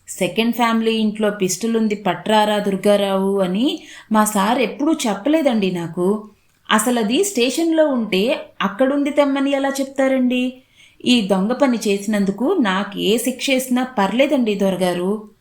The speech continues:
అంటా తలంచుకున్నాడు దుర్గారావు. సైలెంట్ అయిపోయిన ఎస్ఐ రామ్మోహన్ దొంగతనం తన మీద వేసుకున్న దుర్గారావు గురించి ఆలోచిస్తా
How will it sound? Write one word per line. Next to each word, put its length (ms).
అంటా 300
తలంచుకున్నాడు 840
దుర్గారావు. 800
సైలెంట్ 540
అయిపోయిన 400
ఎస్ఐ 360
రామ్మోహన్ 840
దొంగతనం 840
తన 120
మీద 280
వేసుకున్న 420
దుర్గారావు 720
గురించి 420
ఆలోచిస్తా 840